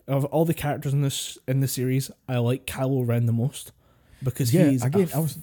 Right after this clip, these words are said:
Speaker 1: fucking animal.
Speaker 2: I was thinking about this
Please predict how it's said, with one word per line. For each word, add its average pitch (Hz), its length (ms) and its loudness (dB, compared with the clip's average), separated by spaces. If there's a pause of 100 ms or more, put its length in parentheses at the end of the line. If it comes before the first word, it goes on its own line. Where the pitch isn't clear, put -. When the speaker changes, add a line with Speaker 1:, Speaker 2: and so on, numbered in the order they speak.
(120)
Speaker 1:
fucking 170 400 -6 (200)
animal. 135 420 -4 (280)
Speaker 2:
I 160 120 -4
was 196 160 0
thinking 170 360 0
about 101 260 -2
this 87 200 -6